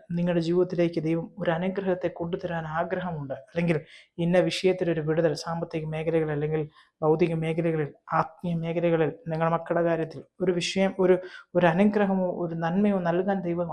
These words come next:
ആഗ്രഹിക്കുന്നുണ്ടെങ്കിൽ നമ്മൾ ആ റിസീവ് ചെയ്യുന്ന നിലവാരം എന്താണ്, ഏത് രീതിയിലാണ് നമ്മളത് സ്വീകരിക്കുന്നത് എന്ന് പ്രധാനപ്പെട്ടൊരു കാര്യമാണ്. ഒന്ന്,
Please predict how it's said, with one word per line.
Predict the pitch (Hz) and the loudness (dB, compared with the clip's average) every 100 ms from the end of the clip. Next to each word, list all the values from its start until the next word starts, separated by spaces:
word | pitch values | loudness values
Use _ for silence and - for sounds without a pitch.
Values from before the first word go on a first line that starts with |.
| 151 | -6
ആഗ്രഹിക്കുന്നുണ്ടെങ്കിൽ | 185 - 196 202 180 165 151 143 - - _ 175 | -6 -2 -2 -2 -8 -8 -6 -8 -10 -20 _ -2
നമ്മൾ | 190 190 | 2 4
ആ | 185 175 | 4 0
റിസീവ് | 170 220 226 214 208 | -2 -2 0 0 2
ചെയ്യുന്ന | 196 185 170 | 2 0 -4
നിലവാരം | 151 170 175 180 151 | -2 0 0 0 -4
എന്താണ്, | 143 131 123 - _ - - | -6 -8 -10 -16 _ -8 2
ഏത് | 185 196 180 | 4 4 2
രീതിയിലാണ് | 170 180 190 180 160 147 147 - - _ 160 | 0 -2 -2 -2 -2 -2 -2 -4 -20 _ -6
നമ്മളത് | 156 151 147 147 - | -2 0 0 0 -2
സ്വീകരിക്കുന്നത് | 190 185 185 175 165 147 143 - - | -2 0 0 -2 -6 -6 -6 -6 -4
എന്ന് | 165 151 | -2 -2
പ്രധാനപ്പെട്ടൊരു | 151 151 151 147 143 135 | 0 0 0 -4 -6 -6
കാര്യമാണ്. | 139 135 131 127 - _ - | -6 -6 -6 -8 -10 _ -4
ഒന്ന്, | 170 180 | 0 2